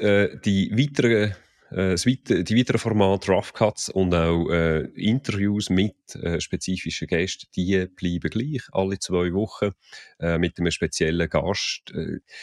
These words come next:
das Neue wird sein, dass die Gespräche nicht mehr zweiteilt sind auf verschiedene Episoden,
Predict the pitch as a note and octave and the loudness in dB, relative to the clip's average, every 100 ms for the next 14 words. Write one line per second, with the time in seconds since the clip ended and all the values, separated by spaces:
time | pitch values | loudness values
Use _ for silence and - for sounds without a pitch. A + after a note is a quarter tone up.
0 | - - - - G#2 G2+ C3 C3 A2 G#2+ | -18 -20 -10 0 4 6 6 6 4 0
1 | - G2 G2+ A2 _ _ F#2+ - F2 - | -2 -2 -4 -8 _ _ -10 -2 -2 -2
2 | - F2 D#2+ D#2+ - - F#2+ F#2 F#2+ F#2+ | -4 0 0 0 -4 -4 0 2 2 2
3 | F2+ D#2+ D2+ - _ - - E2 G2+ B2 | 0 0 -4 -12 _ -8 0 2 2 0
4 | - G#2 G2+ G#2+ G2 G2+ F2 - - A2 | 0 0 -2 -2 -2 -2 -4 -6 -4 -2
5 | A2+ A#2 A2 - G2 G2 F2+ F2+ E2+ | -2 -2 -4 -4 -4 0 0 0 -2